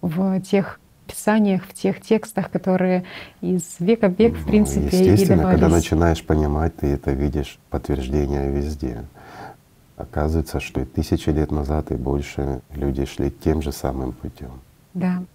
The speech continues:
Speaker 1: Я просто хотела бы поделиться, хотела бы поделиться инструментами, о которых как раз-таки говорят те, кто практиковал, те, кто действительно сражался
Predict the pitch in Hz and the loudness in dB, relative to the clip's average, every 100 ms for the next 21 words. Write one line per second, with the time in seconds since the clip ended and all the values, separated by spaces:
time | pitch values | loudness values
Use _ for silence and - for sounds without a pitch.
0 | _ _ _ _ _ _ - 202 214 - | _ _ _ _ _ _ -4 0 2 2
1 | 190 196 208 190 185 185 196 202 190 - | 2 6 6 4 4 4 6 6 4 0
2 | 170 - _ - 208 208 190 196 208 214 | 0 -2 _ 0 4 6 6 6 6 6
3 | 208 196 208 214 240 196 170 170 180 180 | 2 4 6 8 8 6 4 4 2 2
4 | 185 180 - 170 175 170 - 175 175 170 | 2 2 -2 -2 -2 -2 -4 -4 -2 0
5 | 170 165 180 180 180 180 175 170 - 180 | 0 0 -2 -2 2 2 2 0 -2 -2
6 | - 175 170 170 - 175 - 180 170 202 | -2 0 0 0 -2 -2 0 -2 2 2
7 | 226 - _ _ _ _ _ _ _ _ | 2 0 _ _ _ _ _ _ _ _
8 | - 196 - 180 170 - 285 208 190 180 | 0 0 2 0 0 2 2 6 4 4
9 | - 185 185 185 - 175 | 2 4 4 2 4 2